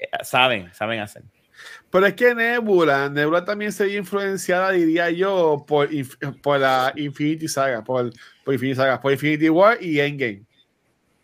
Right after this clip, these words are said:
Speaker 1: Ujú.
Speaker 2: Porque, y, y, y, y esto hay que decirlo,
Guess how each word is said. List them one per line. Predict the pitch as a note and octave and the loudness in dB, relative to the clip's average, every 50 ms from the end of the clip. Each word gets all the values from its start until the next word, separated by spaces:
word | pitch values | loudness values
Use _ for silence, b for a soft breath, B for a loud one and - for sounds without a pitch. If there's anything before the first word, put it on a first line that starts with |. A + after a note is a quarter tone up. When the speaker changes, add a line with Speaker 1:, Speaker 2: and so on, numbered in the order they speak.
| _ _ _ _ - | _ _ _ _ -8
Speaker 1:
Ujú. | G2+ | -2
Speaker 2:
Porque, | A#2 C#3+ C#3+ B2 B2+ D3 D3 C#3+ C#3 C#3 C3+ C3+ C#3 D3 | 0 0 0 0 0 2 2 4 4 2 2 0 0 0
y, | F3 F3 F3 G3+ F#3+ | 0 -2 0 2 0
y, | G#3+ D3 F3+ | 2 2 2
y, | E3+ F3 A3 | 2 2 4
y | F#3 | 2
esto | D#3 D3+ F#3 | 2 2 2
hay | G3+ | 0
que | F#3+ C#4 | 4 6
decirlo, | C#4 C4+ A3+ F3 - - G3 C4 D4+ B3+ F#3 C#3+ C3 B2 | 6 6 6 4 2 0 0 0 2 4 4 4 4 2